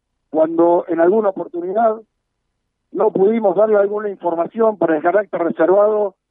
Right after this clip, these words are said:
y propio de la actividad militar, y por todo el apoyo que nos han dado con las convocatorias que hacemos al personal, especialmente de soldados voluntarios,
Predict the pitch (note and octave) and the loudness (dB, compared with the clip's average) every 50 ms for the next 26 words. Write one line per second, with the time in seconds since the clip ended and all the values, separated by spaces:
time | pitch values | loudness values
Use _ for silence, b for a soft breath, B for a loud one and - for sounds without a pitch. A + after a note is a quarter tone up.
0 | _ _ - D#4 D4 - - G#4+ - D#4 - G3+ F#3+ F3+ F3 D#3+ D#3+ D3+ - F3 | _ _ -12 -12 -6 -2 2 2 2 2 2 2 2 2 2 2 0 -2 -2 -2
1 | F3+ F#3 F#3+ G3 G3 F#3 E3+ E3 E3+ - F3+ D#3+ - - - _ _ _ _ _ | 2 2 4 4 2 0 0 -2 -2 -2 -2 -4 -4 -4 -6 _ _ _ _ _
2 | _ _ _ _ _ _ _ _ _ _ _ _ _ _ _ _ _ - D#3 D3 | _ _ _ _ _ _ _ _ _ _ _ _ _ _ _ _ _ -14 -10 -4
3 | - F3 - - A#3 A#3 A3+ G#3+ G3+ G3 - A3+ G3+ F#3+ F#3 F#3 F#3+ F3+ F#3+ F3+ | -4 -4 -2 0 2 4 4 4 2 2 0 -2 -4 -4 -2 -2 0 0 0 0
4 | F#3 F#3+ G3 G#3 G#3+ A3 A3+ A3 A3 G#3+ F#3+ F3+ _ _ _ _ _ _ _ _ | 0 -2 0 2 2 2 4 4 2 2 0 -4 _ _ _ _ _ _ _ _
5 | _ _ _ _ _ _ _ _ _ _ _ - E3 F3 E3 E3+ D#3+ - F3 E3+ | _ _ _ _ _ _ _ _ _ _ _ -4 -2 -2 -2 -2 -4 -2 -4 -4
6 | E3+ F3 F3 D3+ C#4 C#4+ C#4 - A3 G#3+ G3+ G#3 F#3 F3 E3 D#3+ D3+ - G#3 G#3 | 0 0 -2 0 0 -2 0 2 2 2 4 2 0 0 -4 -8 -2 0 0 2
7 | G3+ G3 F3 E3 D#3 - F3 D#3 C#3 - E3+ F3+ G3+ G3+ G#3 G#3 G3 - _ _ | 2 2 2 2 0 0 -2 -8 -4 -2 -2 0 2 2 0 0 -4 -14 _ _
8 | _ _ _ _ _ - C#3+ - - D3+ - F3+ F3+ G3 G#3 G3+ F#3+ E3 F#3 E3+ | _ _ _ _ _ -12 -10 -6 -6 -4 0 0 -2 0 0 -2 2 2 2 2
9 | D#3 - E3+ E3 F3+ G3 G3 F#3+ F3 E3 E3 D#3 D#3 D#3 - G3+ G3 G3 G3 G3+ | 2 2 0 2 2 4 2 2 0 -4 -10 -10 -12 -2 0 0 2 2 0 -2
10 | G3 F3+ _ | -4 -4 _